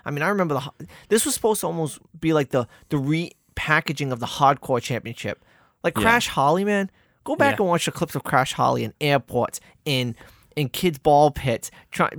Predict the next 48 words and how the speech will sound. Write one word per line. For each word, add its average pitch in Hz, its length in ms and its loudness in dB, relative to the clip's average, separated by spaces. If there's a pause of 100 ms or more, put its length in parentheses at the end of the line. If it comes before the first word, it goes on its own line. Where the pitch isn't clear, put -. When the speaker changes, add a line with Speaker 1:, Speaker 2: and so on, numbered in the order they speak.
(120)
Speaker 1:
trying 156 240 0
to 151 60 -2
get 151 160 0
away 139 240 4
from 139 200 -4
people 131 280 -6
'cause 127 140 -4
they're 131 100 0
all 135 140 4
trying 143 280 0
to 131 60 -2
pin 147 200 -4
him 143 100 -6
'cause 117 120 -8
he 127 80 -6
had 127 140 0
the 120 80 -6
belt. 127 320 2 (120)
Speaker 2:
Yeah. 110 200 0 (100)
Speaker 1:
It's 160 160 -6
amazing. 190 500 -2 (220)
That's 175 220 0
what 220 100 -6
this 226 160 -2
was 214 100 -4
supposed - 280 -2
Speaker 2:
And 160 40 2
it 151 40 -2
Speaker 1:
to 156 40 -2
Speaker 2:
wasn't 185 240 2
Speaker 1:
be. 156 40 0
Speaker 2:
like 156 360 0
three 131 420 -4
people 127 540 2
going 120 240 2
back 110 220 2
and 117 120 -2
forth 120 240 2
with 123 120 2
it. 120 120 2
No, 131 220 6
Speaker 1:
No. 104 60 0
Speaker 2:
like, 117 220 0
if 120 160 -4
you 170 200 -2
had 196 320 0
the 156 60 -4
title, 139 500 -2